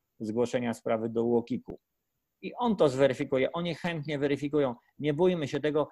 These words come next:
traktujmy to, że robimy coś dla dobra nas wszystkich. Robimy przede wszystkim dla dobra planety. Chcemy, żeby to nasze życie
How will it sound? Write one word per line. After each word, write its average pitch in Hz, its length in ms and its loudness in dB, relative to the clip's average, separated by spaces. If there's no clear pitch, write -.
traktujmy 156 560 2
to, 151 180 4
że 143 100 2
robimy 147 340 2
coś 135 200 -2
dla 131 140 2
dobra 139 260 2
nas 131 200 -6
wszystkich. 143 460 -6
Robimy 127 340 0
przede 120 260 -6
wszystkim 127 340 -10
dla 117 160 0
dobra 127 280 2
planety. 120 640 -2
Chcemy, 147 680 0
żeby 127 240 0
to 131 120 2
nasze 139 320 -2
życie 131 600 -2